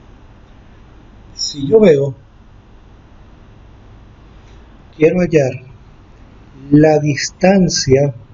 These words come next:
que hay entre A y B, podemos tener la distancia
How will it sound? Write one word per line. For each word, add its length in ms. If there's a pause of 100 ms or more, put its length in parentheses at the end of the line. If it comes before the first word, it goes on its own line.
(1700)
que 160
hay 340 (220)
entre 640
A 220 (840)
y 120
B, 200 (2750)
podemos 680 (1500)
tener 360 (1800)
la 340
distancia 1120